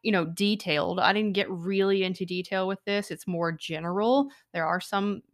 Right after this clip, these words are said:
few things that are, you know, smaller detail, but, uh, in general, these are the top ten items that you need to make your return home a success. So from comfortable clothes to essential kitchen supplies, this list has everything you need to get started on your new life.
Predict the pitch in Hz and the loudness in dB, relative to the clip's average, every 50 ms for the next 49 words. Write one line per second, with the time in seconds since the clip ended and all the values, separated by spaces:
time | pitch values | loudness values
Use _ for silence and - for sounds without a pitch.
0 | - _ - - - 214 202 - 196 180 185 185 - 180 180 175 175 170 - - | -20 _ -10 -6 -4 -4 -2 -2 -2 -2 -2 0 0 0 0 0 0 -2 -4 -6
1 | - - 180 160 160 165 - - 196 175 170 170 170 170 180 170 175 - 170 170 | -6 -6 -6 -4 -6 -6 -6 -4 0 0 0 0 -2 -4 -6 -8 -4 -4 -2 -2
2 | 196 214 - - 180 165 156 - - - - - - - - - 202 196 - - | -2 -4 0 4 6 6 6 4 2 -4 -20 -20 -20 -6 2 4 4 4 4 4
3 | 285 285 262 269 247 233 233 233 240 240 233 226 208 226 220 226 254 240 214 220 | 4 4 6 6 4 4 4 4 4 2 2 0 -2 -4 -2 0 -2 -2 -2 -2
4 | - - 220 208 220 - - 214 - - 185 190 190 196 196 190 - 180 - 190 | -2 -2 -2 -2 -2 -4 -6 -4 -2 0 0 2 2 0 -2 -2 -4 -6 -4 -4
5 | 196 185 185 185 185 - - 202 185 170 160 160 160 - 202 185 202 202 - - | -4 -2 -2 -4 -6 -6 -6 -4 -4 -4 -4 -6 -6 -6 -6 -6 -6 -6 -6 -4
6 | - 170 165 175 190 - 165 147 143 156 160 - 180 - - 240 - - - 349 | -4 -2 -2 -2 -4 -4 -4 -4 -4 -4 -4 -6 -6 -8 -8 -10 -4 4 6 8
7 | 370 262 - - - - - - - - - - - - - - 208 190 196 190 | 8 8 6 2 -6 -14 -18 -20 -20 -20 -20 -20 -20 -14 -4 2 4 4 6 4
8 | 185 - 196 196 208 208 - 285 285 285 277 302 269 262 285 277 277 - 277 262 | 4 4 2 2 2 4 6 6 6 6 4 2 2 4 4 4 4 4 4 6
9 | 262 254 240 233 220 202 185 180 185 - - 214 190 190 - - 240 233 - - | 6 6 6 4 2 2 0 -2 -6 -8 -8 -6 -6 -6 -4 -4 -4 -4 -2 -2
10 | 247 240 - - 254 - - 226 208 - - 202 - - 202 196 185 175 175 165 | -4 -4 -4 -6 -8 -6 -6 -6 -6 -6 -6 -8 -2 0 2 2 4 4 2 0
11 | 170 - - 214 208 - 208 208 202 - - 196 190 196 196 190 190 - 190 185 | -2 -4 -8 -10 -8 -6 -4 -4 -4 -2 -4 -4 -2 -2 -2 -4 -4 -4 -4 -4
12 | 180 180 175 175 175 175 - 185 175 165 - - - - - 185 175 175 175 180 | -4 -2 -2 -4 -4 -6 -6 -6 -8 -8 -8 -10 -12 -6 -2 2 2 2 2 2
13 | 180 175 - - 170 170 165 165 170 165 165 165 165 160 165 165 156 - - 165 | 0 0 0 0 0 0 0 -2 -2 -2 -2 -2 -2 0 2 2 2 2 -2 -6
14 | - | -10